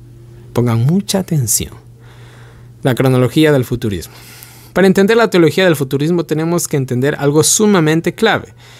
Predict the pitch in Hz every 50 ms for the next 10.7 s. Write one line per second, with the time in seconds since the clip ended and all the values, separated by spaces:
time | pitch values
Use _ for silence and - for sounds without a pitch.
0 | - - - - - 175 226 226 - 165 160 - 180 175 185 196 196 190 - 175
1 | 160 175 180 180 185 175 170 160 - 170 - 156 151 160 160 - - 170 - -
2 | - 139 131 - - 160 160 160 165 185 185 190 143 151 127 - 113 113 110 107
3 | 107 - 117 110 - 135 123 - - 180 156 104 - - - - - - 113 104
4 | - 117 110 - 165 156 - 151 143 160 170 170 156 135 117 110 104 - 123 143
5 | 127 - - - - - - 104 101 107 135 151 156 175 175 175 170 - - -
6 | - - - - - - - - - - - - 208 123 113 110 110 120 123 139
7 | 151 135 - - - - - - - - - 196 208 214 208 202 175 - - 175
8 | 180 180 175 165 165 165 156 147 156 165 165 165 151 - 139 131 127 127 139 131
9 | - - - 135 - - - - - 185 160 147 - - - - - - - -
10 | - - 104 107 107 123 147 160 180 180 165 - -